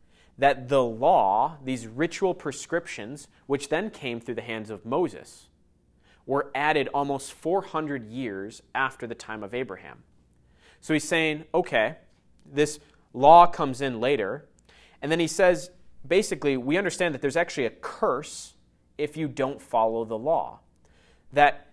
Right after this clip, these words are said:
those who follow the law are called to do them, but if you don't do what the law tells you, you're under a curse. So Paul is basically saying no one can really actually fulfill the law by their own power. No one has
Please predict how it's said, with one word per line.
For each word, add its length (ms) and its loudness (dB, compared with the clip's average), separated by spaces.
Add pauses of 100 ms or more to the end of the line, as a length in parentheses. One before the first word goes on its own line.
(480)
those 320 4
who 120 -2
follow 420 4
the 60 -4
law 140 8
are 140 8
called 560 0 (140)
to 140 -10
do 340 -6
them, 260 -4
but 140 4
if 100 0
you 120 0
don't 380 -2
do 140 -2
what 220 -2
the 120 -6
law 340 0
tells 360 -2
you, 80 -6
you're 240 -6
under 300 -6
a 140 -8
curse. 640 -12 (880)
So 180 -2
Paul 280 4
is 80 0
basically 260 -2
saying 320 -4 (220)
no 200 0
one 220 2
can 300 -6
really 440 -4
actually 420 -6
fulfill 440 -4
the 100 -4
law 400 2
by 160 -2
their 120 -4
own 60 -8
power. 240 0
No 120 -6
one 140 -4
has 560 -6